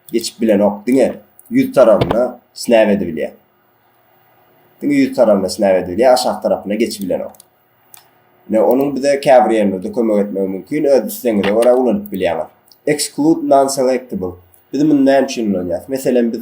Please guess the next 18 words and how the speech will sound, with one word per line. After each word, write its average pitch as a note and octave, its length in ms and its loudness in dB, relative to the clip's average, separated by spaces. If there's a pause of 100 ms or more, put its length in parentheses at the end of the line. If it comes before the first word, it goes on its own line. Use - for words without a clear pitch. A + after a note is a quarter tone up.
uh, A#2+ 480 2
obýektleriň A#2+ 500 -4
üstünde A2+ 300 -6
işläp A#2 420 2
otyrkak G#2 560 -6
bir B2+ 220 -2
portymyzda G#2 460 -2
birnäçe B2 500 2
obýektdeň G#2 580 -2
bolmagy C3 340 2
mümkin. C#3+ 320 -10 (340)
Şol B2+ 140 -4
birnäçe D3+ 400 2
obýektleriň B2+ 600 -2
içinde B2 320 -2
biz B2 140 -6
käbir D#3 320 4
obýektlere A#2+ 840 0